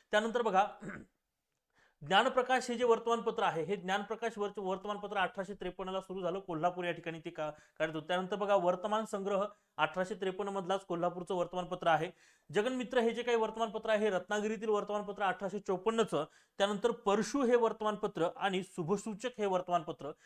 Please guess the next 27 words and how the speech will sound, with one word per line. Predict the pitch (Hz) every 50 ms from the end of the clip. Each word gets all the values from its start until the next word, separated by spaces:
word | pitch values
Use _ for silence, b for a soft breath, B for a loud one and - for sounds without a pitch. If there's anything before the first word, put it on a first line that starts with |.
| b b b - -
सहज | 226 202 233 247 240 240
तुम्हाला | 240 220 226 226
प्रश्न | 226 226 214 - -
विचारला | 226 208 214 185 220 202 202 202
जात | 185 196 185 -
असतो | 180 - - - 147 156 - _ _ _ _ _ _ _ _ - - _ _ _ _
की | 180 185 208 214 214 - b b b b - 143
गोपाळ | 127 160 190 185 190 247 269
हरी | 262 226 233 226 240
देशमुख | 185 214 208 - - 220 180 165 156 -
हे | 190
कोणत्या | 196 196 - 175 175 170 175 214 214
वर्तमानपत्रांशी | 196 185 180 - 185 185 180 180 175 165 - 165 160 160 - 170
संबंधित | - 165 156 156 156 151 160 156
होते, | 190 185 185 151
किंवा | - - 196 185 170 143 135 B B B B -
या | 175 180
ठिकाणी | 185 180 190 185
लक्षात | 180 175 - 196
घ्यायचं, | 175 175 170 165 180
मित्रोदय | 170 160 165 160 180 185 185 180 180
असेल, | 175 170 170 - 175 175 180 175 B B B B _
ज्ञानप्रकाश | - 147 156 160 175 175 175 175 160 180 170 170 -
असेल, | 165 156 - 170 175
वर्तमान | 185 160 151 147 - - 170 170 175 170
संग्रह | - 170 165 160 170 170
आहे, | 160 156 151 160 165 165